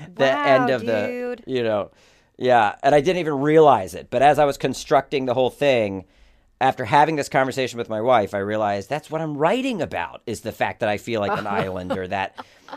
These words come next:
Speaker 1: this character feels like an island. Yeah.
Speaker 2: All right. So the horse actually represents your ideal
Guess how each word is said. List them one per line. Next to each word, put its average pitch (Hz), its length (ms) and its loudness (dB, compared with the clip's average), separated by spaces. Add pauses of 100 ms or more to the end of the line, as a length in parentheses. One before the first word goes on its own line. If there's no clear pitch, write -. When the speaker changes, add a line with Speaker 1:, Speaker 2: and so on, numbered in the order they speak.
Speaker 1:
this 113 180 -6
character 110 400 -2
feels 104 320 -4
like 98 180 -2
an 98 100 -6
island. 92 760 -8
Yeah. 95 400 -6 (640)
Speaker 2:
All 214 80 -2
right. 202 240 -4
So 214 100 -10
the 208 140 -6
horse 254 580 -10
actually 220 460 -10
represents 185 1080 -14 (400)
your 180 360 -8
ideal 165 840 -10